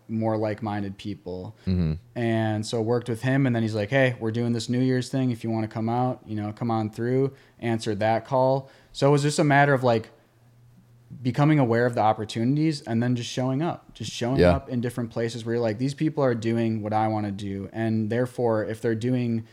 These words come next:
Speaker 1: things that are in alignment with you, you're gonna have other similar values, and, and you're just making that connection to, like, "This is the community I wanna be around." You're making it more concrete. You're signaling to your mind that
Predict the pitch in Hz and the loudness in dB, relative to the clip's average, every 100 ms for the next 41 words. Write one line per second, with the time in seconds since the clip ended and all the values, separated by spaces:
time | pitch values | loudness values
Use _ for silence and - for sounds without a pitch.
0 | _ - 123 120 117 117 113 117 113 101 | _ -2 0 0 0 2 2 0 -2 -4
1 | 123 143 113 113 139 135 - 123 123 - | -2 0 2 0 0 -2 -2 -2 -2 -2
2 | 123 120 113 104 117 120 98 98 98 - | -2 -2 -2 -2 0 0 -2 -6 -8 -6
3 | 113 104 107 110 - - - 120 120 113 | -4 -2 -4 -8 -18 -14 -2 0 2 0
4 | 113 - 120 117 117 120 117 123 123 117 | -2 -6 -4 -2 -2 -2 0 0 0 0
5 | 113 110 - 117 110 110 - 110 107 117 | 0 -2 -4 -2 -2 -2 -4 -6 -6 -6
6 | 113 101 120 135 139 131 127 127 127 120 | -4 -2 0 0 -2 -4 -2 0 2 2
7 | 117 117 110 107 127 135 139 143 143 - | 0 0 0 0 0 0 0 -2 -4 -16
8 | - - 113 120 123 123 113 107 110 107 | -16 -4 0 0 0 0 -2 -2 -2 -2
9 | 107 - 120 107 104 - 107 92 104 - | -2 -4 -2 -2 -4 -4 -6 -6 -8 -4
10 | 120 117 117 113 110 - 110 104 110 110 | -2 0 0 0 -2 -4 -6 -2 -2 -2
11 | 107 101 98 98 | -2 -4 -6 -8